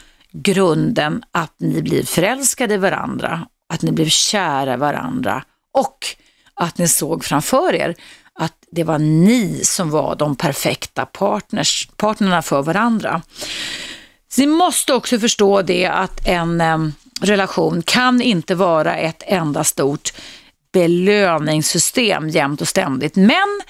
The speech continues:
det är också viktigt, och det här skriver jag om i min kommande bok som kommer ut som heter Bullshit.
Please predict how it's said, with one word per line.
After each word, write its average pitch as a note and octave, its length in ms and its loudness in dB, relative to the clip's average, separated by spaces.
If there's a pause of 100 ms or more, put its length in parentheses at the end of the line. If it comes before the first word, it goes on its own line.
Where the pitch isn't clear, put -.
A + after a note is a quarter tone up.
(380)
det C4 80 2
är C4+ 40 4
också A#3+ 240 0
viktigt, G3+ 480 0
och G3+ 60 0
det G3 80 4
här G3 80 2
skriver F3+ 360 2
jag F3 200 4
om E3+ 120 -2
i E3+ 60 0
min E3+ 160 0
kommande E3+ 420 0
bok D4 300 2
som B3 120 2
kommer A3+ 240 2
ut C#4 200 0
som - 120 0
heter E3+ 160 2
Bullshit. F3+ 580 2